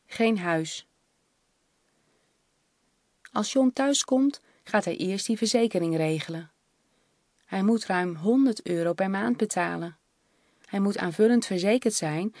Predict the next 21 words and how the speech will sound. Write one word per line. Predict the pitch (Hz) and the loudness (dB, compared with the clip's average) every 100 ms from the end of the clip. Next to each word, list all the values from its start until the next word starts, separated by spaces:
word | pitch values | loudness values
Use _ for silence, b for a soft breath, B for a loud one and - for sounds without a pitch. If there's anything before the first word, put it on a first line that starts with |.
| B B | B B
want | 220 220 | -2 0
hij | |
heeft | 202 196 | 0 -2
straks | - 196 185 - | 0 0 0 0
vaak | 220 262 | 0 0
fysiotherapie | - 240 233 277 247 220 185 185 175 | 0 0 2 2 4 2 0 -4 -2
nodig. | 165 160 160 160 - _ _ _ b b b b b b | -2 -2 -4 -10 -18 _ _ _ b b b b b b
Er | - 185 | -6 -4
is | - | -2
veel | - 240 240 - | 4 4 4 0
post | 240 - - | 0 0 -6
gekomen | 170 165 165 170 | -2 0 0 -2
in | 175 | -2
de | 170 | -4
tijd | 160 170 170 | 0 0 2
dat | 170 | 0
hij | 165 | 0
in | 175 | -2
het | 175 165 | -2 -4
ziekenhuis | 185 180 170 165 | -4 -2 -2 -2
lag. | 170 165 - - | -2 -4 -6 -20